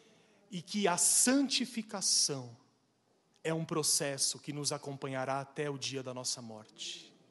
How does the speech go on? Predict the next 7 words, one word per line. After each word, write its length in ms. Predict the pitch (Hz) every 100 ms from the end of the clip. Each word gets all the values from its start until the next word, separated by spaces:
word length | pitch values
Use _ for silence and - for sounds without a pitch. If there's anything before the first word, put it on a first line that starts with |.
| _ _ - _ _ _ _ - - - _
A 140 | 180 180
santificação, 1600 | - - 254 294 277 247 - 226 - 196 - - 143 123 120 - _ _ _ _ _ _ _
a 120 | 175
diminuição 880 | 175 185 202 202 196 170 - 226 262
dos 180 | 240 208
nossos 340 | 202 196 202
pecados, 1080 | - 170 - 143 135 131 131 - - - -